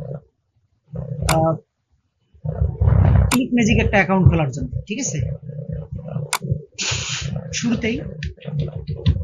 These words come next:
এই ক্লিক ম্যাজিক অ্যাকাউন্টে আমাদের কি কাজ সেটাও বলতেছি।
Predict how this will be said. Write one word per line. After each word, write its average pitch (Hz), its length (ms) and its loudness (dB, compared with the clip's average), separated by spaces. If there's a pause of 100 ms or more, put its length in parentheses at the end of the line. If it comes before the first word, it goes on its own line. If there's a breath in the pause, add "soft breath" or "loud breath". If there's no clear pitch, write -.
(3000)
এই 202 140 2
ক্লিক 247 320 4
ম্যাজিক 269 200 8
অ্যাকাউন্টে 240 400 2
আমাদের 233 360 4
কি 233 100 0
কাজ 202 280 4 (800)
সেটাও 220 280 4
বলতেছি। 180 440 0